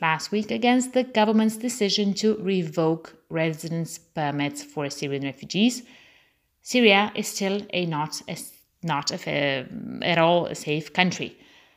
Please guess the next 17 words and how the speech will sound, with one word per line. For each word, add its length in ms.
Syria, 600
uh, 460
will 240
be 120
facing 840
elections, 640
actually. 480
The 100
sham 500
election 760
on 160
the 100
twenty-sixth 640
of 120
May 180
is 220
designed 460